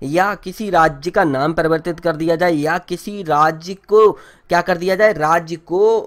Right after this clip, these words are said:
राज्य की सीमा बढ़ा दी जाए। ये किस, किसके अधीन आती है?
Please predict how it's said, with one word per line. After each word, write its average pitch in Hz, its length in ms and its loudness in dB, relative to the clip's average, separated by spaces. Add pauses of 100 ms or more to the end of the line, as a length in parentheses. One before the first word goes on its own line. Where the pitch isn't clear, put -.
(120)
राज्य 160 340 -2
की 220 80 -14
सीमा 180 320 -2
बढ़ा 143 200 0
दी 139 120 -6
जाए। 139 140 -2
ये 147 180 -4
किस, 160 340 -12
किसके 170 480 -4
अधीन 165 280 0
आती 170 220 0
है? 233 140 0